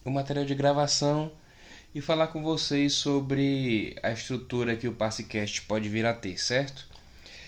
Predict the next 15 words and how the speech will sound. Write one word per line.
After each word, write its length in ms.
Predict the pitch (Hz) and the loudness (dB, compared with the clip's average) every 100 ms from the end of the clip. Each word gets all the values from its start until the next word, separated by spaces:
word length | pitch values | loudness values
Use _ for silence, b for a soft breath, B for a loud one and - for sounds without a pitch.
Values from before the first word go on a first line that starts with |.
| B | B
Eu 80 | 139 | -4
tô 80 | 165 | -2
fazendo 220 | 175 185 | 0 0
esse 120 | 180 | 2
material 400 | 185 175 175 165 | 2 4 6 6
mais 220 | 151 147 160 | 4 2 2
pra 180 | 170 | -2
ter 140 | 160 160 | 0 0
um, 260 | 151 143 - | 0 0 -2
um 100 | 123 | -4
feedback 720 | 123 127 127 117 117 135 135 | -4 -4 -4 0 2 2 0
aí 120 | 123 | -2
de 100 | 117 | -2
como 240 | - 120 123 | -6 -6 -6
fica 580 | - 127 107 123 117 | -4 -4 -4 -2 -2